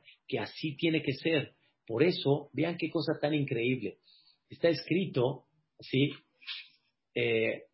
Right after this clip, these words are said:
"Dor le dor yeshabach ma'aseja", en plural.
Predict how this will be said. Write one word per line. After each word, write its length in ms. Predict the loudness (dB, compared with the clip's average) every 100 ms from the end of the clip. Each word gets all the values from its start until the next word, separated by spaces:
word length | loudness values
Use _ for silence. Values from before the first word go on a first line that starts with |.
| _ _ -20 _ -4
"Dor 360 | 6 8 8
le 160 | 4 4
dor 280 | 4 4 4
yeshabach 540 | 0 0 0 0 0
ma'aseja", 760 | -2 -2 0 2 2 0 -2 -4 _ _ _
en 220 | 2 2
plural. 520 | 2 6 6 6 4